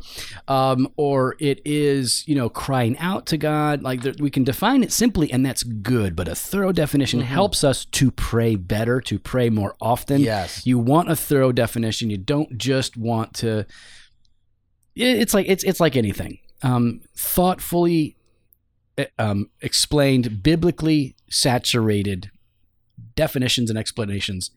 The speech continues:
Speaker 1: help us to grow in our faith. So when we look at this, uh, question of what is prayer from, from one oh five,
Speaker 2: Mm-hmm.
Speaker 1: um, he says it is an offering up of our desires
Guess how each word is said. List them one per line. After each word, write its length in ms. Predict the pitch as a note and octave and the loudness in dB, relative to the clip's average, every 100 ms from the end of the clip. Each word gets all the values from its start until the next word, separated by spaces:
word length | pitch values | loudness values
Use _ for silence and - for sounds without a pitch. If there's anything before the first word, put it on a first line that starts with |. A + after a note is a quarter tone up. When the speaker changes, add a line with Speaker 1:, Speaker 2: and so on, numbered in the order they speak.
| _ _ | _ _
Speaker 1:
help 260 | - C3 - | -2 -2 0
us 100 | A2 | -2
to 100 | - | -2
grow 200 | G2+ F#2+ | -4 -4
in 60 | E2+ | -6
our 100 | E2 | -8
faith. 320 | - D#2+ - - | -10 -12 -12 -6
So 320 | - E2+ - - - - _ - - - - - - - | -2 -2 -6 -14 -18 -20 _ -20 -20 -20 -16 -14 -12 -8
when 100 | - C#3 | 2 4
we 60 | |
look 160 | F#3+ E3 | 4 4
at 60 | C3+ | 0
this, 260 | A#2+ - | 0 0
uh, 260 | B2 A2 G#2+ | 0 0 -2
question 420 | - D3 - G#2+ | -2 -4 -2 -4
of 240 | A2 G2+ F#2 - - - _ | -4 -6 -6 -14 -20 -20 _
what 280 | A#2 C#3 - | 0 0 -2
is 360 | B2+ A#2 G#2 - | -4 -2 -2 -6
prayer 400 | - C3+ A#2+ G2+ | -6 -2 0 -2
from, 380 | F#2+ A2 G2+ G2 - | -2 -2 -2 -4 -6
from 200 | A2+ G#2 | -4 -4
one 120 | G#2 | -4
oh 80 | G2 | -6
five, 440 | - F3 C3+ A#2 | -4 -2 0 -4
Speaker 2:
Mm-hmm. 400 | - D#3+ D#3 C#3 | -6 -6 -4 -4
Speaker 1:
um, 400 | C3 A#2+ A#2 A#2 | -2 0 0 0
he 100 | A2+ | 0
says 320 | C#3 G#3+ A#3 C#3+ | 2 4 4 4
it 80 | |
is 200 | G3+ A#3 | 2 2
an 80 | C#3 | 4
offering 420 | B2+ C3+ - C3 | 2 2 0 0
up 120 | B2 B2 | 0 -2
of 100 | A#2 | -2
our 100 | A2+ | -2
desires 840 | A2 G2+ F#2+ G2+ E2 D#2+ F#2+ | -2 -2 -2 -2 -4 -8 -8